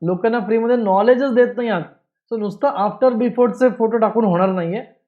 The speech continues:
तर आता नवीन मेथड तुम्हाला वापरावी लागेल, ती म्हणजे लोकांना एज्युकेट करणं. फ्रीमध्ये जेव्हा तुम्ही लोकांना नॉलेज द्याल, लोकांना एज्युकेट कराल, तेव्हा त्यांना वाटेल, "यार, फ्रीमध्ये एवढं नॉलेज देत आहे, जर मी यांची पेड सर्व्हिस घेतली तर किती चांगलं नॉलेज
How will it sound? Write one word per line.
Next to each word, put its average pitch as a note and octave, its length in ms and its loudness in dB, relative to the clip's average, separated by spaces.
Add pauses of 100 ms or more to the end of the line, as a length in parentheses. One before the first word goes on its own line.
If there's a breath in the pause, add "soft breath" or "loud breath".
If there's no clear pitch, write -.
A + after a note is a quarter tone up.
(140)
तर A3 60 -2
आता G#3+ 320 -4
नवीन F#3+ 380 2
मेथड G3+ 300 0
तुम्हाला F#3+ 220 -2
वापरावी E3+ 320 0
लागेल, G#3 280 0
ती G#3 60 -6
म्हणजे F#3+ 240 -2
लोकांना F3+ 420 -2
एज्युकेट F#3 560 -2
करणं. C#3+ 180 -4 (760)
फ्रीमध्ये B3 440 -2
जेव्हा A3 220 4
तुम्ही G#3+ 180 -2
लोकांना F#3+ 320 0
नॉलेज E3+ 400 0
द्याल, E3 180 2
लोकांना F3 320 -2
एज्युकेट F#3 320 -2
कराल, F#3 200 0
तेव्हा - 500 -8
त्यांना G#3 180 -2
वाटेल, G#3+ 200 -2
"यार, B3+ 140 0 (720)
फ्रीमध्ये A3+ 420 -2
एवढं G#3 240 2
नॉलेज G3 280 0
देत F3 240 -2
आहे, D3+ 120 -6 (960)
जर F3 100 -2
मी G3+ 140 -2
यांची G3 220 -4
पेड G3+ 320 2
सर्व्हिस F#3+ 380 0
घेतली D#3+ 560 -4 (100)
तर G#3 80 -4
किती G#3 320 -4
चांगलं G#3+ 360 0
नॉलेज F3 420 2